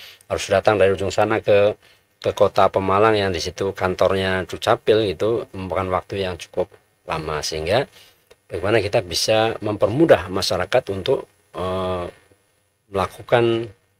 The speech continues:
eh, tadi misalkan pengurusan K T P ataupun akta dan sebagainya tanpa harus datang ke Pemalang. Bisa misalkan melalui kelurahan, eh, ke desa, kepala kantor desa maupun kantor kecamatan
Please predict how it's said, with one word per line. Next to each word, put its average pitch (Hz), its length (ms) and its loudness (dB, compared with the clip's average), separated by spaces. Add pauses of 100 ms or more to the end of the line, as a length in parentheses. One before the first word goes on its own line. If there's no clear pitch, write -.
(260)
eh, 92 640 -2 (100)
tadi 90 280 -2
misalkan 85 360 -4
pengurusan 92 440 -2
K 87 120 -4
T - 60 0 (100)
P 101 320 2
ataupun 92 400 -4
akta 90 280 -6
dan 87 120 -2
sebagainya 82 800 -4
tanpa 95 320 -2
harus - 320 -6
datang 95 400 -4
ke 95 280 -4 (340)
Pemalang. 92 500 2 (400)
Bisa 104 320 -4
misalkan 92 460 -2
melalui 85 260 -2
kelurahan, 98 800 2
eh, 92 160 -6
ke - 80 -8
desa, 95 400 2
kepala 87 320 2 (160)
kantor 80 320 -2
desa 95 480 2
maupun 90 480 -4 (400)
kantor 92 200 -2
kecamatan 101 520 2